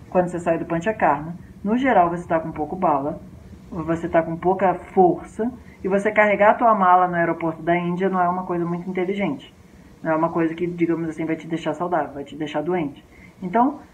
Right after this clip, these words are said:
esse conceito de força, ele tá muito relacionado, bala, à tua capacidade de fazer esforço físico, n-, não só, mas principalmente.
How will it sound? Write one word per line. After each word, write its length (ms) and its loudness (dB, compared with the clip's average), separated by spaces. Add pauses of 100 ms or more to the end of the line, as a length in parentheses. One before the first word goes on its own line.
(160)
esse 220 -2
conceito 400 0
de 120 -4
força, 560 -4
ele 160 -6
tá 100 -2
muito 200 -4
relacionado, 680 -2 (180)
bala, 460 2 (400)
à 140 4
tua 160 -2
capacidade 540 0
de 80 -10
fazer 180 0
esforço 400 -6
físico, 800 0 (1200)
n-, 320 -2
não 240 4
só, 300 4
mas 260 -4 (240)
principalmente. 920 0